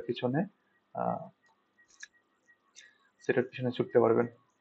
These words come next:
তো এটাই ছিল আপনার, আহ, হচ্ছে সফল মন্ত্র by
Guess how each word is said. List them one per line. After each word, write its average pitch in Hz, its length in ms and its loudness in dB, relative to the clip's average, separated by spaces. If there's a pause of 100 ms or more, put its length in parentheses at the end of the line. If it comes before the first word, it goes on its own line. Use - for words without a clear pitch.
(1160)
তো - 60 2
এটাই 143 320 12
ছিল 147 200 6
আপনার, 135 680 4
আহ, 127 200 0
হচ্ছে 123 360 4 (880)
সফল 156 440 8
মন্ত্র 120 360 6
by 117 220 10